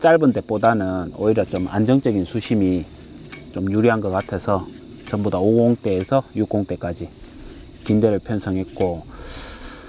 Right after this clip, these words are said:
하, 제가 좀 대를 열두 대를 폈는데,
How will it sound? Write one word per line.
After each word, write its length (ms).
하, 500
제가 240
좀 280
대를 260
열두 260
대를 220
폈는데, 720